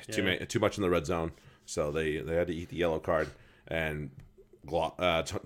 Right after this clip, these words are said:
Speaker 1: <laughs> bleh. It's almost like a repeat of Ulster and Quinn's last week.
Speaker 2: Mm.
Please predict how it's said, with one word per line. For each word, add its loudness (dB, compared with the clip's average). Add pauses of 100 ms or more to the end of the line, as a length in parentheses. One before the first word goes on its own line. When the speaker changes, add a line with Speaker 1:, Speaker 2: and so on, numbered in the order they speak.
(680)
Speaker 1:
<laughs> -16
bleh. 0 (520)
It's -2
almost 4
like 0
a 0
repeat -2
of 0
Ulster -2
and -4
Quinn's -4
last -8
week. -8 (100)
Speaker 2:
Mm. -8